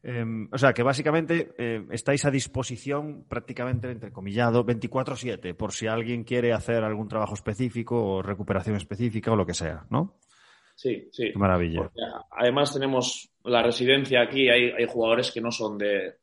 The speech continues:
Speaker 2: de Vitoria o del País Vasco, bastantes. Entonces,
Speaker 1: Mm.
Speaker 2: pues bueno, esos jugadores que a priori no tienen nada más que hacer, pues a veces sí que nos interesa que estén ocupados o entrenando
Speaker 1: Sí.
Speaker 2: o que se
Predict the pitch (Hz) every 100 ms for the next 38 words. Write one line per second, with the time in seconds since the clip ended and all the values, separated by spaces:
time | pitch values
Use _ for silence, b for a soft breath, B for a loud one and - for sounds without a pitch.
0 | _ _ - 98 98 98 110 123 123 107
1 | 101 101 101 101 113 120 - - - 101
2 | - 120 117 - 98 110 110 120 - -
3 | - 104 90 - 110 113 110 117 - 113
4 | 117 120 117 - 113 110 104 107 110 117
5 | 117 113 117 - 117 113 113 117 113 117
6 | - 117 110 120 123 113 - b b b
7 | b _ _ - 104 - - 110 113 117
8 | 117 127 113 107 110 104 104 113 123 101
9 | - 117 110 104 101 - - 104 110 120
10 | 123 123 _ 120 120 104 98 101 110 120
11 | 117 107 107